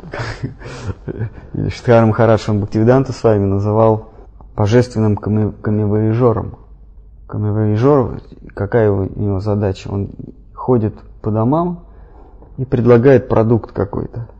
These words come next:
за так, не берет плату. Если вам понравится, то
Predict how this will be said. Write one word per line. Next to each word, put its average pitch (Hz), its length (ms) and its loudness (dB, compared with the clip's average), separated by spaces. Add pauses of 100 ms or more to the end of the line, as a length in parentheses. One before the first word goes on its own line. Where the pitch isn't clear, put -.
(120)
за 113 240 0
так, - 380 -2 (120)
не 110 180 -2
берет 127 340 2
плату. 107 480 0 (360)
Если 120 480 -2 (100)
вам 113 220 0
понравится, 147 600 2
то - 180 -10